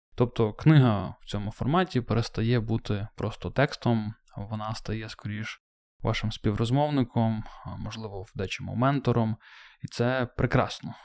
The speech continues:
Якщо ви цього ще не робили, то можете далі не слухати, а просто зупинитися зараз тут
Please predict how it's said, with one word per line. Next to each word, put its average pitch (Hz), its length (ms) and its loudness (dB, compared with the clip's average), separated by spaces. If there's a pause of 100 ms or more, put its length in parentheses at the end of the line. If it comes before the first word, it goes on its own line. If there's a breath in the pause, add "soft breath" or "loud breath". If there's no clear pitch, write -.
Якщо 110 340 -4
ви 110 100 -4
цього 107 240 -6
ще - 160 -6
не 107 140 -6
робили, 139 460 2
то - 160 0
можете 120 340 4
далі 104 200 -2
не 107 120 -2
слухати, - 520 0
а 101 80 -2
просто - 240 -6 (100)
зупинитися - 480 -8
зараз 104 300 -8
тут 160 300 -2